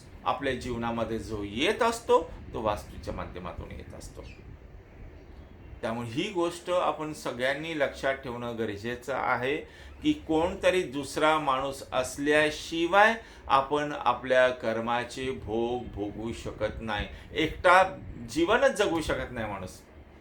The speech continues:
तुम्हाला माहिती आहे आपल्या सगळ्यात, अ, अ,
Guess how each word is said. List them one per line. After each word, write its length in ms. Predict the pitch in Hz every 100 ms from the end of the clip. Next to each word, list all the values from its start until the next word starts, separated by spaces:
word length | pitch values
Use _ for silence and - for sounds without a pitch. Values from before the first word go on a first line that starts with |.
| - - - - -
तुम्हाला 240 | 180 214 214
माहिती 180 | 208 208
आहे 100 | 185
आपल्या 160 | 190
सगळ्यात, 720 | 190 - 160 - 135 160 185 190 - - - -
अ, 40 | 156
अ, 760 | 156 156 147 92 127 123 117